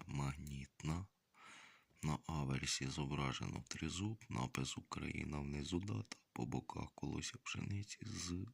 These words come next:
листям каштану. На реверсі монети напис "десять копійок" та по колу ягоди калини у вісьми таких гронах ячейках.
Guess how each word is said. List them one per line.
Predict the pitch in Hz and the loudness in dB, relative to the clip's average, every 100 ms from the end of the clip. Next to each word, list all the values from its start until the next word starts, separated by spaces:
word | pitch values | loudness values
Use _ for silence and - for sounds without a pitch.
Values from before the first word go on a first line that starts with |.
| _ | _
листям | - 64 78 - - 101 92 - | 0 2 2 2 -2 -4 -6 -12
каштану. | - 101 95 - - - - - - - _ _ - - - - - - _ - 57 | -12 -2 -2 -2 0 2 2 0 -4 -10 _ _ -20 -20 -20 -20 -20 -20 _ -6 -2
На | 76 | 0
реверсі | 80 90 104 - - | 2 2 2 2 2
монети | 95 98 98 95 - | 2 4 4 2 2
напис | 76 78 69 - 69 | 2 2 2 -2 0
"десять | 64 - - - | 2 2 0 -4
копійок" | - - - - - 101 - - - - - - _ - | -6 -8 0 2 2 -2 -10 -20 -20 -20 -20 -20 _ -10
та | - - - - - | -4 -2 -2 -4 0
по | 80 | 0
колу | - - 82 78 76 73 - _ _ _ - _ _ _ | 2 4 4 4 2 0 -4 _ _ _ -20 _ _ _
ягоди | 76 87 78 76 76 71 71 69 - - | 2 4 4 2 2 2 0 0 -4 -2
калини | 62 82 101 107 107 104 - | 0 2 2 2 2 0 -4
у | - 82 95 | -2 2 2
вісьми | 101 - 76 78 - - 82 87 92 98 - | 0 -2 0 2 2 2 -2 0 -2 -6 -14
таких | - - - - | -4 -2 -2 -2
гронах | - 78 82 82 - | -4 -2 -2 -4 0
ячейках. | 82 - - 58 58 - - - - - | 0 4 4 4 2 -4 -8 -8 -12 -16